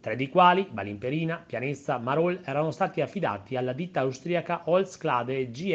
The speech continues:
M B H. Si tratta in totale di ventiduemilatrecentosettantanove metri cubi di legname, a fronte di un costo di circa seicentonovantunomila euro.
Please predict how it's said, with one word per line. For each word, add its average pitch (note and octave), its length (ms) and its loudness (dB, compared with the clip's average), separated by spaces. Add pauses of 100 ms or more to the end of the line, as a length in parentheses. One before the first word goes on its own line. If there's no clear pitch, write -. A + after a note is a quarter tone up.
M D#3+ 240 -2
B F3 120 -4
H. - 320 -8 (600)
Si - 180 -4
tratta F3 340 10
in D3+ 120 4
totale B2 480 4
di A2+ 100 -4
ventiduemilatrecentosettantanove D3 1900 2
metri D3+ 320 -2
cubi B2+ 240 -2
di B2+ 80 0
legname, A#2 540 -2 (240)
a A#2 100 -6
fronte D#3 340 2
di B2+ 60 2
un C3 140 2
costo F3+ 320 4
di B2 120 -2
circa F#3 460 -2
seicentonovantunomila C3 1500 -2
euro. F2+ 260 -12